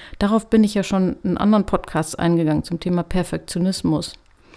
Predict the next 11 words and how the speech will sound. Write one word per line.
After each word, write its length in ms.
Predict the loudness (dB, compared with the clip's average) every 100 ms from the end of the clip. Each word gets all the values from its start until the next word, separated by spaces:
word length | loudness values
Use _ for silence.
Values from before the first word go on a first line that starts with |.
| -18 -6
und 140 | -2 2
habe 220 | 2 4
an 120 | 2
anderer 260 | 0 -2 -4
Stelle 340 | -2 -2 0
schon 360 | 0 0 0 -4 _ _ _ _ -10
über 140 | -2 -2
diesen 240 | 0 0
Begriff 320 | 0 -4 -6
Fehlerfreundlichkeit 1160 | -6 -2 0 0 -2 0 0 0 -8 -6 -6 -6
gesprochen, 600 | -10 -8 -6 -2 0